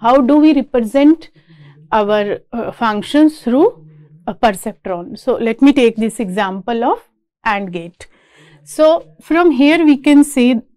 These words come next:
see that we are having two inputs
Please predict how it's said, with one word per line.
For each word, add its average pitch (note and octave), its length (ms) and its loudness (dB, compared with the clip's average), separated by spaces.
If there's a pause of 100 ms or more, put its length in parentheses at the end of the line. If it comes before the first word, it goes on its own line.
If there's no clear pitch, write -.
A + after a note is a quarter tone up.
see C4+ 300 0
that A#3 320 0 (400)
we B3 200 2
are D4 140 4
having A#3+ 500 2 (1600)
two E4+ 180 2
inputs B3 600 -2